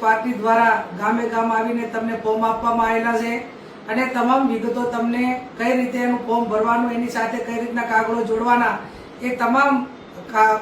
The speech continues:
કાગળોથી આપ વાકેફ છો. ત્યારે આપ સૌને મારી વિનંતી છે કે આપના પોતાના અધિકાર માટે, આપણા પોતાની માગણી માટે, કુદરતે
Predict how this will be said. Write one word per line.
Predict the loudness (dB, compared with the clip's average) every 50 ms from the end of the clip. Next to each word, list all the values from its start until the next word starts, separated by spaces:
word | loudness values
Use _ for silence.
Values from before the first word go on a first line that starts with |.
| -2 -6 0
કાગળોથી | 2 4 4 4 4 2 2 2 2 2
આપ | 4 4 4 4
વાકેફ | 2 2 2 2 -2 -2 -2 -4
છો. | -4
ત્યારે | -2 0 2 4 4 4 4 2 -2 -4 -10 -14 -16 -18 -18 -8 -2 0
આપ | 2 2 4
સૌને | 4 4 4 4 4
મારી | 4 4 4 4 4 2
વિનંતી | 0 0 0 0 0 -2 -2 -2 -2
છે | 0 0 0 0 0 -2 -6 -14 -16 -18 -14 -8
કે | -6 -4
આપના | -2 0 2 2 2 2 2 0 0
પોતાના | 0 -2 -2 0 2 2 4 4
અધિકાર | 2 2 0 -2 0 2 4 4 4
માટે, | 4 4 2 2 2 0 -2 -4 -4 -4
આપણા | -2 -2 0 0 0 0
પોતાની | 0 0 -2 -2 0 2 2 2 2
માગણી | 2 2 2 2 4 2 2 2
માટે, | 2 2 2 0 0
કુદરતે | -2 -4 -4 -4 0 4 4 4 6 6 6 4 4